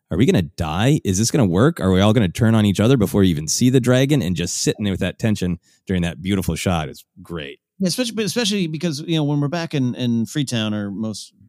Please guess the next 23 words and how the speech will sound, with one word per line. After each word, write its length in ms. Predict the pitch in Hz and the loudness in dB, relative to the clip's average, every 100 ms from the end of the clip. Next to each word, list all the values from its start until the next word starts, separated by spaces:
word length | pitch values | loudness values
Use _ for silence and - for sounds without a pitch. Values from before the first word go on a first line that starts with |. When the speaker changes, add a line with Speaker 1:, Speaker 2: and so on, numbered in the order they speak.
| 90 95 | -20 -8
Speaker 2:
Pelgo, 520 | 117 107 101 95 90 | -6 -4 -4 -6 -8
uh, 380 | 104 101 98 95 _ _ _ _ _ _ _ - | -8 -6 -6 -8 _ _ _ _ _ _ _ -4
you 80 | 147 | -2
know, 160 | 131 | -2
and, 240 | 131 135 131 | -2 -4 -4
and 460 | 135 131 127 123 - - _ _ _ 143 | -4 -2 -2 -4 -8 -20 _ _ _ -8
one 160 | 143 139 | -4 -2
of 80 | 127 | -2
the 60 | |
Tusken 300 | 120 135 120 | -4 -6 -4
Raiders 200 | 131 120 | -6 -6
drops 300 | - 131 123 | -8 -10 -8
a 40 | 123 | -6
bomb, 380 | 113 123 127 127 | -4 -2 0 -2
and 80 | 123 | -2
then 100 | 120 | -2
the, 80 | 120 | -4
the 240 | 120 123 | -6 -6
guy, 460 | 117 123 123 123 113 | -4 -4 -2 -4 -4
uh, 420 | 117 117 113 113 - _ | -8 -6 -6 -10 -16 _
uh, 340 | 120 120 113 - _ _ - | -16 -14 -14 -18 _ _ -14
who's 300 | 117 110 113 | -10 -8 -6
a 180 | 107 | -6